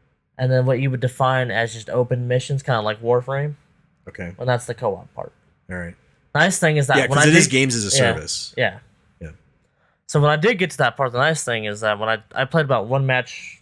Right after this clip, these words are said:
Speaker 1: of online, it gave me the choice to either play with somebody online or just play by myself. My
Speaker 2: Okay.
Speaker 1: choice.
Speaker 2: Really quick, wait, since you say that, like, it gives you the choice, does it feel like it's accomplishable as a single player
Speaker 1: Yes.
Speaker 2: only? Okay.
Speaker 1: If, right now, so far playing this, if you don't wanna play with nobody.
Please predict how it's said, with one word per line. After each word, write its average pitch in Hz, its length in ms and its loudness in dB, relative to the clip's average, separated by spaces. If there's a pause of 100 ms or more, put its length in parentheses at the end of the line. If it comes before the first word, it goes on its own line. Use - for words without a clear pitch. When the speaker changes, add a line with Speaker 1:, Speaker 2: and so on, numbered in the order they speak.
Speaker 1:
of 120 160 -10
online, 120 460 -2 (400)
it 123 80 -4
gave 160 180 0
me 151 60 2
the 135 80 2
choice 143 280 2
to 131 100 -4
either 120 160 -2
play 139 200 0
with 147 120 -2
somebody 170 340 0
online 160 500 -4
or 117 160 -4
just 113 140 -16
play 120 140 2
by 113 160 0
myself. 110 440 -8 (840)
My 117 160 -4
Speaker 2:
Okay. 113 160 -6
Speaker 1:
choice. - 300 -20 (200)
Speaker 2:
Really 123 220 0
quick, - 260 -4
wait, 117 180 -6
since - 220 -4
you 131 80 -2
say 131 220 4
that, 104 180 -2
like, 104 160 -10
it 107 60 -12
gives 104 180 -4
you 107 80 -6
the 90 60 -10
choice, 104 280 -4 (280)
does 139 160 2
it - 100 -2
feel 143 300 -2
like 143 200 0
it's 123 140 -4
accomplishable 92 800 -8
as 95 160 -6
a 87 80 -4
single 87 300 -4
player 85 440 -10 (160)
Speaker 1:
Yes. - 480 -2
Speaker 2:
only? 80 280 -14 (120)
Okay. - 260 -18 (540)
Speaker 1:
If, 147 160 -4 (300)
right 156 180 2
now, 156 160 4
so 143 200 2
far 135 180 0
playing 123 280 0
this, 107 200 -4
if 113 60 -14
you 123 80 -2
don't 135 100 2
wanna 139 160 0
play 170 160 2
with 185 80 -2
nobody. 196 400 -4